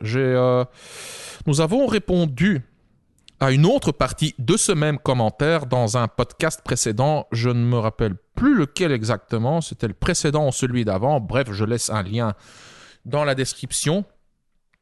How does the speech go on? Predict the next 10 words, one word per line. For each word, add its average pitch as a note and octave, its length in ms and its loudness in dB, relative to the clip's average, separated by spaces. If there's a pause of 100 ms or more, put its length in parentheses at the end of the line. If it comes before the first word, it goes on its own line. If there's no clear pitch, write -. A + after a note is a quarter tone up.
(400)
pour C#3 200 -2
que - 80 -2
tu C3 160 -4
puisses, - 400 -2
euh, B2+ 240 2 (100)
lire, E3 500 0 (720)
euh, C3 240 2
son C#3 280 0
commentaire D#3+ 720 0
original, B2+ 680 0